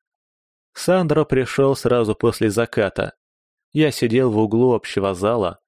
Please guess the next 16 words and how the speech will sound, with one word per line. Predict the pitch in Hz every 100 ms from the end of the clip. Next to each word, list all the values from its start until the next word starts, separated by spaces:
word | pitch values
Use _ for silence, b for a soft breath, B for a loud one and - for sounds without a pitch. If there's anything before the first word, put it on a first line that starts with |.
| _ _
сам | - 165 131
не | 104
заметил, | 95 104 113 110 104
как | - 101
начал | 110 110 - 104
выбирать | 101 98 113 117 -
именно | 107 101 98
такие | 95 113 - 139 107
столы | - 143 143 98
в |
заведениях, | 90 95 117 123 90 85 82 _ _ _ _ _ _ _ _ -
и | 147 185
тянул | - 160 143 151
бокал | 131 143 - 107 101
с | -
вином. | 120 127 104 90 92